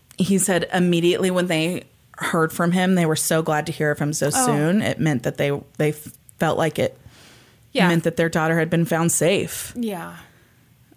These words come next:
Speaker 1: And 'cause it had, she'd only been missing, like, eight hours by that point. Eight, ten hours. And instead, he had to deliver this horrible news that she'd been brutally murdered.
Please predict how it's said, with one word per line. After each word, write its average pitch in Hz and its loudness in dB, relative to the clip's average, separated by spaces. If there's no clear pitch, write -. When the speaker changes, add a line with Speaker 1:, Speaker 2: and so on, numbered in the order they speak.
Speaker 1:
And 165 2
'cause 180 0
it 185 4
had, 190 2
she'd 226 2
only 208 4
been 220 4
missing, 226 6
like, 247 2
eight 277 2
hours 339 4
by 185 2
that 175 2
point. 139 -2
Eight, 254 0
ten 269 2
hours. 262 2
And 175 0
instead, 170 2
he 175 -4
had 156 0
to 165 -2
deliver 147 -2
this 151 -4
horrible 165 -2
news 135 -4
that - -8
she'd 151 -6
been 139 -4
brutally 165 -6
murdered. - -8